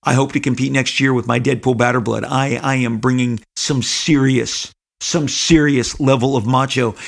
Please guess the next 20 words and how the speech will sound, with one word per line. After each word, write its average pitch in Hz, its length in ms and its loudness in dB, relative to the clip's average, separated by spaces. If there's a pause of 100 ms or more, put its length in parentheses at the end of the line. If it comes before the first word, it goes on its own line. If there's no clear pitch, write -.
(140)
And 127 80 2
again, 131 260 2
in 120 100 0
this 113 120 -2
sea 156 400 0
of, 120 100 0
like 120 140 -2
Marat 120 260 2
and 135 120 -2
I 127 240 -2 (240)
were 120 80 2
witnessing, 127 460 0
of, 110 260 -4
of 120 160 -2
just - 240 -4
samey, 139 680 0 (380)
everything 135 360 0
shot - 360 0
from 123 320 0
mid-level, 127 760 2